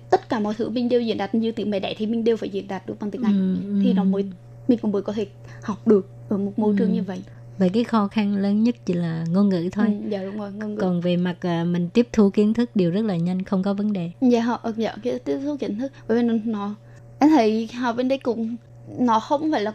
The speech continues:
Speaker 1: quá khó như thế nào đó. Tức là nó
Speaker 2: Ừ.
Speaker 1: sẽ đi thực hành với thực tế, thực hành, lý thuyết với thực tế nên mình rất là dễ hình dung ra.
Speaker 2: Ừ,
Speaker 1: Dạ.
Speaker 2: ừ.
Speaker 1: Và mình thấy đó thì mình có thể, mình, mình học đó rồi ngày mai mình thấy nó thực tế thì mình rất là dễ hình dung.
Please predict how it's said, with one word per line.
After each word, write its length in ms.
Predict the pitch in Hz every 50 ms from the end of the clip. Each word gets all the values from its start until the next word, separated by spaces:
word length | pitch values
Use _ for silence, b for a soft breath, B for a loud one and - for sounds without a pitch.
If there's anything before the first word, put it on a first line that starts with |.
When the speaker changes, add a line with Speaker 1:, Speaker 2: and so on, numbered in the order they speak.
| - -
Speaker 1:
quá 280 | 226 196 - 190 220
khó 240 | 220 - 220 - - 226
như 60 | 277
thế 80 | 294 262
nào 120 | 262 262
đó. 260 | 254 208 202 226 269 285
Tức 80 | - 320
là 140 | 320 294 285 B B B B B
nó 180 | 190 196 185
Speaker 2:
Ừ. 60 | 185 185 190
Speaker 1:
sẽ 80 | 190
đi 500 | 190 196 233 269 269 277 285 285 285 285 - -
thực 200 | - 254 247 -
hành 180 | - 269 254 233
với 100 | 220 220
thực 180 | - 220 -
tế, 180 | - - - 226 226
thực 140 | - 240 -
hành, 140 | 247 269 - -
lý 200 | 226 220 202 208
thuyết 120 | 285 339
với 100 | - 247
thực 120 | 254 233
tế 140 | - - -
nên 160 | 202 247 254
mình 120 | 269 269 254
rất 120 | 254 370 427
là 200 | 381 330 285 254
dễ 220 | 233 220 220 208 226 233
hình 200 | 294 254 247 240
dung 220 | 240 240 247 254
ra. 220 | 254 247 233 226 233 - - - - -
Speaker 2:
Ừ, 380 | 220 214 214 214 214 214 208 208
Speaker 1:
Dạ. 160 | 220 208 196 196
Speaker 2:
ừ. 360 | 196 190 190 185 190 196 196
Speaker 1:
Và 180 | 214 240 247 240 B B B B
mình 140 | 277 277 254
thấy 200 | - - 269 202
đó 160 | 202 202 202 208
thì 100 | - 269
mình 140 | 254 247
có 80 | 233 233
thể, 280 | 214 226 226 - 214 214 B B B B B -
mình, 300 | 262 269 262 262 262 254 -
mình 240 | - - 269 294 262
học 200 | 277 254 - -
đó 140 | - 208 220
rồi 180 | 240 247 262 254 247 - - -
ngày 140 | - 262 254
mai 160 | 240 233 247
mình 160 | 254 254 262 -
thấy 300 | - - - 220 220 214 -
nó 80 | 220
thực 180 | 220 - 220 -
tế 100 | 196 185 220
thì 80 | 254 262
mình 380 | 254 254 240 240 226 220 220 - -
rất 100 | 240 302
là 100 | 330 277
dễ 140 | 254 240 202
hình 200 | 233 240 240 226
dung. 140 | 240 240